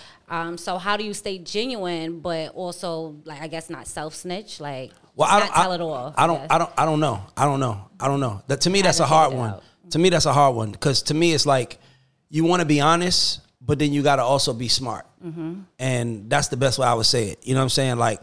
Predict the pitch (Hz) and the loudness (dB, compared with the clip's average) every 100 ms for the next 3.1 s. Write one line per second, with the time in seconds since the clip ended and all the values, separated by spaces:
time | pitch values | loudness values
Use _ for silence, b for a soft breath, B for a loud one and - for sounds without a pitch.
0 | B B B 151 180 156 160 147 151 139 | B B B 2 4 2 2 2 2 0
1 | 123 135 139 135 110 - 120 135 120 139 | 2 2 2 0 -2 -4 -2 0 2 4
2 | 143 127 117 - 123 - 127 120 139 135 | 2 0 -2 0 0 0 0 2 2 0
3 | - | -4